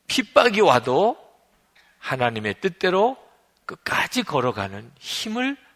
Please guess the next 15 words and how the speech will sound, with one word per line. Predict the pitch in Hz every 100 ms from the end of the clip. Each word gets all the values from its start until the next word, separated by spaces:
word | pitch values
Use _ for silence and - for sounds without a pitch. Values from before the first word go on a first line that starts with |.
| _ -
믿음이라고 | - 110 92 85 -
하는 | -
겁니다. | - _ _ _ _ _ _ _ _ _ _
그게 | - 202 262
믿음인 | 117 110 117 101 90
것입니다. | - - 123 123 _ _ _ _ _ _ _ _ _ _ _ _ _ _ _ _ _ _ _ _ _ _ _ _ _ _ -
여러분, | 110 120 139 120 92 _ _ _ _ -
죽을지언정 | 117 117 175 160 160 123 107 104 131 151 92 117 _ _ _ _ _ -
절대로 | - 165 - 262 254
넘어가서는 | 156 151 180 143 123 139 143
안 | - 107 104
되는 | 139 165
경계선이 | - 110 120 170 185 175 190
있는 | 151 143 196
겁니다. | 220 190 117 98 101 107 110